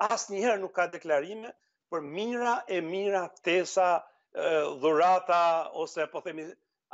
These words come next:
adete, pushimi nga këto që po i quajnë tyre në orientale, që bëjnë politikën tanë, dhe kjo tregon që distanca midis asaj çfarë është shkruar dhe përcakton ligjet dhe asaj çfarë bëjnë deputetët është jashtëzakonisht e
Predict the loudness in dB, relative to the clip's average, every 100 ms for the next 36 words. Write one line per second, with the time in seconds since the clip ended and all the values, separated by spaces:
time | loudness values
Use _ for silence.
0 | -4 2 2 2 0 -4 -10 _ _ _
1 | -14 -6 -2 -2 -2 -2 -2 -2 -4 -6
2 | -6 -2 -2 -4 -8 -4 0 0 0 0
3 | 2 2 -2 _ _ -10 -2 -2 -2 -6
4 | -6 -2 -2 0 0 0 -2 -6 -6 -4
5 | -4 -6 -4 -6 -6 _ _ _ _ _
6 | -20 -20 -12 -10 0 2 2 -2 -8 -8
7 | -12 -12 -12 -8 -8 -6 -2 -2 -2 -6
8 | -2 0 0 -4 -8 -6 -4 -2 -2 -2
9 | -4 -4 -2 -2 0 -2 0 0 0 -2
10 | -4 -6 -6 -4 -6 -8 _ _ 0 0
11 | 0 -4 -4 -8 -10